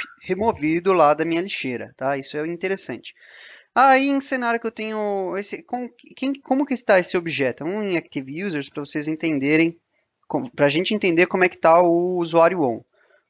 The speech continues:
O usuário on, só pelo nome que eu lembro que eu fiz um, um, um demo com ele, ele é on porque ele é on cloud, isso, in cloud. Na verdade, eu escrevi errado, mas ele é on cloud. Se, ô, Caio, o que acontece se eu remover um user um, que ele é sincronizado com o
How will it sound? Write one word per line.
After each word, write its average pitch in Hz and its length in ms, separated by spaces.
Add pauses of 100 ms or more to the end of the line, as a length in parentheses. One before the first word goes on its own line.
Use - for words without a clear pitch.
O 277 160
usuário 160 640
on, 190 340
só - 220
pelo 143 240
nome 156 320
que - 100
eu 135 60
lembro 143 260
que - 80
eu 135 40
fiz 127 220
um, 131 60
um, 131 500
um 139 40
demo 143 320
com 156 160
ele, 180 160
ele 165 140
é 170 80
on 185 260
porque - 220
ele 196 80
é 190 60
on 254 180
cloud, 135 440
isso, 160 280
in 202 80
cloud. 120 340
Na 127 100
verdade, 131 360
eu 165 80
escrevi 165 340
errado, 135 340
mas 156 280
ele 190 100
é 202 100
on 247 160
cloud. 147 480 (720)
Se, - 300
ô, 240 140
Caio, 247 240
o - 20
que 240 80
acontece 262 400
se - 80
eu 220 60
remover 202 580
um 196 420
user 196 300
um, 180 180
que 160 80
ele 160 120
é 160 40
sincronizado 175 560
com 175 80
o 165 40